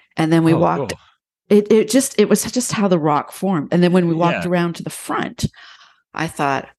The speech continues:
Speaker 1: "There's the portal. Like, there's where they, they go, you know, to the different times." So I'm, I'm okay. I just, that's, I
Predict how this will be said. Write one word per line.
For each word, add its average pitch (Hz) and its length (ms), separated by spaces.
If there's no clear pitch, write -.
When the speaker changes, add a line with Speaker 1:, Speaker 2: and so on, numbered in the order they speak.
Speaker 1:
"There's 147 340
the - 80
portal. - 720
Like, - 220
there's 175 480
where 180 180
they, 160 240
they 156 220
go, 143 480
you 165 100
know, 151 160
to 185 100
the 165 80
different 170 340
times." 160 440
So - 160
I'm, 247 240
I'm 294 240
okay. - 400
I 254 240
just, - 320
that's, 466 380
I 453 100